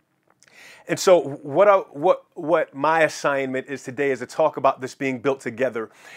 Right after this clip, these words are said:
and really, um, just kinda go through some keys, uh, that, that, that help take place so that way we, we are agents are of reconciliation. Even while people wanna hold on to certain, you know, mindsets and certain sh-,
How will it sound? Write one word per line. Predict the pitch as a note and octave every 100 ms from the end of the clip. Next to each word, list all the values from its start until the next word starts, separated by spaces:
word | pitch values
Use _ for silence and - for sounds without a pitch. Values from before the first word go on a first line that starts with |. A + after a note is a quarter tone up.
| - -
and | C3+
really, | B2 D3 D#3 D3+ C3+ B2+
um, | C3 B2 B2+
just | C3
kinda | - C#3+ C3 -
go | C3 D3
through | C#3+ D#3 D3
some | - C#3+
keys, | - - F3 C#3+ B2+ - - - - -
uh, | B2 B2 B2 -
that, | C#3 C#3 C3+
that, | C#3 C3 D3
that | C3
help | D#3 D#3
take | - C#3+ -
place | - C#3 C3
so | -
that | A#2+ A2
way | C3
we, | B2 C#3+ C#3+
we | B2+ B2+ D#3 D3+
are | C3+ C3 -
agents | D#3 D3 A#2 B2 - - - - -
are | B2 A#2+ -
of | C3 G#2 B2
reconciliation. | C#3 C3+ B2 C3 B2+ B2 A#2+ - G2 _ - _ C#3
Even | D#3 D3+ D3
while | C3+
people | - D#3+ C#3
wanna | C#3+ C#3 B2+
hold | C#3 D3+ D3+ D3
on | C#3+ C#3+ D3
to | C#3 C3+
certain, | - D3+ C#3+ D3 C3+ - - - -
you | C3
know, | C3
mindsets | B2+ C3 C#3 C#3+ C3+ - B2+ C3 B2+
and | A#2+
certain | D#3 C#3+ C#3
sh-, | - -